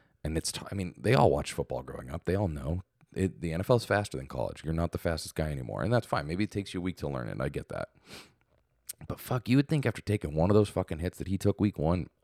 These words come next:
all right, maybe I'm not gonna get hit like that again, 'cause that didn't feel great. That wasn't that fun, you know? So I would think they'll start to learn. Again, you look at a guy like Mahomes. He came in the league and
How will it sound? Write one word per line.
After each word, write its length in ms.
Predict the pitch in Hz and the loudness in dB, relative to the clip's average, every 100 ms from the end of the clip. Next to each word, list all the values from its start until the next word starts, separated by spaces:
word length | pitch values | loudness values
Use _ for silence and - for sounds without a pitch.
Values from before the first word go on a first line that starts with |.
| - | -2
all 160 | 120 | 0
right, 180 | 95 - | 0 -4
maybe 480 | - 95 107 101 85 - | -8 -6 -4 -4 -6 -6
I'm 280 | 60 65 62 | -6 -6 -6
not 260 | 55 50 | -6 -6
gonna 160 | 65 62 | -8 -8
get 140 | 60 | -6
hit 120 | 85 52 | -4 -4
like 180 | 67 | -4
that 160 | - 64 | -4 -4
again, 180 | 60 62 | -6 -8
'cause 100 | 76 | -2
that 180 | 98 - | 0 0
didn't 200 | 69 - | -6 -10
feel 180 | - | -12
great. 260 | 50 50 50 | -10 -14 -8
That 180 | - 82 | -2 0
wasn't 220 | 73 64 | 0 -2
that 120 | - | -6
fun, 220 | - 50 67 | -6 -6 -4
you 80 | |
know? 160 | 78 82 - - - - - | 0 0 -2 -16 -20 -20 -12
So 340 | - 87 73 - - - - _ _ _ _ _ _ _ _ | 6 8 8 6 -8 -20 -20 _ _ _ _ _ _ _ _
I 100 | - | 10
would 220 | 107 104 | 12 12
think 560 | - - 135 135 135 - - - - - - - _ | 8 8 10 10 4 -2 -6 -12 -18 -20 -20 -20 _
they'll 140 | 92 92 | 4 6
start 260 | - 87 | 8 6
to 100 | - | 6
learn. 440 | 78 80 80 80 80 - - - | 4 6 6 4 -2 -14 -10 -6
Again, 280 | 76 82 - | -6 -6 2
you 140 | 80 | 4
look 140 | 82 | 4
at 40 | 69 | 2
a 60 | |
guy 140 | 65 69 | 0 0
like 160 | 69 | 0
Mahomes. 380 | 67 62 64 58 | -2 -4 -4 -4
He 60 | 80 | -6
came 200 | 71 65 | -6 -6
in 60 | |
the 60 | 65 | -4
league 140 | 65 | -4
and 220 | 65 62 | -4 -6